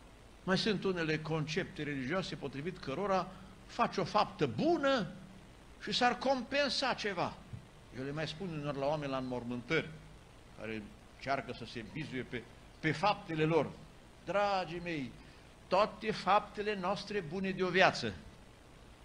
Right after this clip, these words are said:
dacă ar fi să ne taxeze Dumnezeu, nu plătesc serviciile Lui care ne le face pe o zi.” Că Dumnezeu ne încălzește cu soare, ne creează condiții de viață, face ca toate organele să fie funcționale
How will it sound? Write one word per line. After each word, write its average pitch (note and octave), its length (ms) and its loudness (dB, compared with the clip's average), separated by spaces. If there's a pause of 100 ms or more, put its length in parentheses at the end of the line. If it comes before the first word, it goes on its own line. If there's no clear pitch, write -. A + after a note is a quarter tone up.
(140)
dacă C3 200 -2
ar C3 80 2
fi - 100 -8
să D#3 120 -6
ne D3+ 100 -4
taxeze C3 460 0
Dumnezeu, A#2+ 600 2 (480)
nu A3 200 2
plătesc F#3 440 2
serviciile F3+ 500 -2
Lui G3 160 0
care F#3 180 0
ne E3 100 -2
le D#3+ 80 2
face G3 280 0
pe G3 100 8
o G3+ 60 10
zi.” E3 200 2 (1500)
Că B2 60 -10
Dumnezeu C#3+ 440 0
ne D#3+ 100 2
încălzește D3+ 460 -2
cu C3 140 -8
soare, F3+ 340 4
ne D#3 80 -2
creează D3+ 320 -2
condiții C#3 400 -4
de B2 120 2
viață, D#3 440 4 (220)
face E3 300 2
ca D3 120 -2
toate D#3 220 -2
organele D3 380 2
să C#3 140 -4
fie E3 180 -2
funcționale D3 800 4